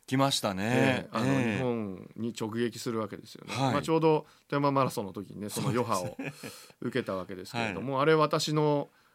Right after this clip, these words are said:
Speaker 2: 自宅のすぐ目の前を通り過ぎちゃった
Speaker 1: うわ、そうだったんですか。
Speaker 2: 太平洋の、はい。
Speaker 1: ええ。
Speaker 2: あの、その一つ前は家の上を、あの、台風の目が通過していきました。
Speaker 1: <laughs>
Speaker 2: はい。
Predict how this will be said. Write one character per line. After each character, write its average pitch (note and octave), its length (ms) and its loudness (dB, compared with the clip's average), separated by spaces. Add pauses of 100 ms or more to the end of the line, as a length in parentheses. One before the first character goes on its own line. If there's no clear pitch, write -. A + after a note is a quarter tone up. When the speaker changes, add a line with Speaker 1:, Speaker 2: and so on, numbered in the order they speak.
Speaker 2:
自 B2+ 120 -4
宅 C#3+ 220 2
の B2+ 100 0
す - 160 -2
ぐ C3 100 0
目 A2 120 0
の A2+ 100 0
前 A2+ 160 0
を F#2 60 -6
通 G#2 120 -6
り G2 80 -6
過 - 100 -6
ぎ A#2 80 -4
ち - 100 -4
ゃ - 20 2
っ F#3+ 40 4
た G#3+ 60 6
Speaker 1:
う - 20 8
わ、 G3 80 4
そ A3+ 140 0
う A#3 40 2
だ F#3+ 60 4
っ - 60 -2
た - 120 2
ん - 20 0
で F#3+ 80 2
す C3 100 4
か。 - 0 -
Speaker 2:
太 A2+ 120 2
平 A2 120 2
洋 G#2 80 -4
の、 F3 80 -12
は F3+ 60 -2
い。 E3+ 40 4
Speaker 1:
え B2+ 480 2
え。 C#3+ 40 -2
Speaker 2:
あ C3+ 60 0
の、 C#3 100 -2
そ G3 160 2
の G#3 100 4
一 B3 200 2
つ - 140 0
前 C#3 220 6
は F#2+ 220 -4 (440)
家 F3+ 300 6
の F3 440 2
上 D#3+ 240 6
を、 F#2 200 2 (180)
あ A2 120 -4
の、 G2+ 160 -2
台 B2+ 160 2
風 A#2+ 100 -2
の G2 80 -4
目 A2+ 160 -2
が F2+ 80 -8
通 - 140 -14
過 G2 80 -4
し - 160 -4
て - 60 -6
い - 40 -14
き C#3+ 100 -6
ま C#3 80 0
し A2+ 120 2
た。 G#2+ 180 0
Speaker 1:
<laughs> - 960 -14
Speaker 2:
は F#2+ 180 -8
い。 - 100 -14